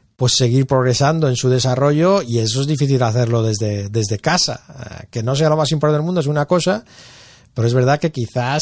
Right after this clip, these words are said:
están pensando en cómo mantener a, a su equipo, digamos, rodado para el año que viene en plan mini Summer League, en plan, em, pues en plan, pues rodaje de más corto, ¿no? No serían estos meses que estamos viendo aquí en, con la, con el grupo de los, de los mayores.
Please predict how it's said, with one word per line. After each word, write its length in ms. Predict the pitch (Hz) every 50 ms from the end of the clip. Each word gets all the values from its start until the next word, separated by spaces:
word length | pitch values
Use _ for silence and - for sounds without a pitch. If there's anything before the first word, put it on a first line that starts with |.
| - - - - -
están 380 | - 131 123 - - 127 127 123
pensando 960 | - 135 131 123 - 127 127 131 131 135 143 151 156 151 147 135 127 120 120
en 320 | 117 113 113 107 104 104 101 -
cómo 240 | - 127 117 131 139
mantener 520 | 143 143 131 120 - 127 117 117 123 135
a, 220 | 139 139 135 131
a 220 | 131 - - 127 117
su 140 | - - 120
equipo, 1040 | 104 - 120 120 120 - 139 139 139 135 127 120 110 107 104 104 101 101 101 98 101 104
digamos, 380 | 104 104 113 113 123 139 135
rodado 580 | 131 127 123 120 120 123 123 127 131 135 143 139
para 140 | - 139 123
el 60 | 120
año 200 | 127 131 139 139
que 120 | - 143 127
viene 220 | 127 135 139 143
en 120 | 135 123
plan 380 | 113 - 127 131 135 135 131 127
mini 380 | 131 139 135 135 135 131 131 127
Summer 340 | - - 131 131 131 131 127
League, 520 | 135 135 147 156 165 175 180 185 170 156
en 180 | 135 123 117 113
plan, 560 | - 123 123 123 127 123 123 123 123 123 123 123 - _ _ _ _ _ _ _ - _ _ _
em, 920 | 123 117 117 113 113 113 110 110 110 110 110 107 107 107 104 101 98 95 -
pues 240 | _ 107 - -
en 140 | 107 104 101
plan, 640 | - 117 113 113 117 120 120 120 117 117 113 107 104 -
pues 160 | - 117 110
rodaje 800 | 113 120 117 117 131 139 147 143 131 - 151 156 170 185 185 165
de 200 | 143 131 123 117
más 280 | 123 143 147 - -
corto, 400 | - 151 147 151 160 - 175 160
¿no? 140 | 147 170 185
No 180 | 170 143 135 123
serían 320 | - 131 127 131 127 127
estos 300 | 123 - - 127 117 113
meses 360 | 120 123 127 - - 131 120
que 80 | - 123
estamos 320 | 120 - 120 120 120 113
viendo 240 | 117 123 120 117 117
aquí 240 | 113 107 - 123 123
en, 80 | 117
con 240 | 117 - 120 117 117
la, 340 | 113 113 110 110 107 107 - _
con 160 | - 120 113
el 80 | 113 110
grupo 260 | 113 120 113 - 120
de 100 | 113 117
los, 300 | 117 117 110 107 120 127
de 100 | 135 123
los 120 | 120 117
mayores. 560 | 120 123 127 135 143 147 165 190 208 - -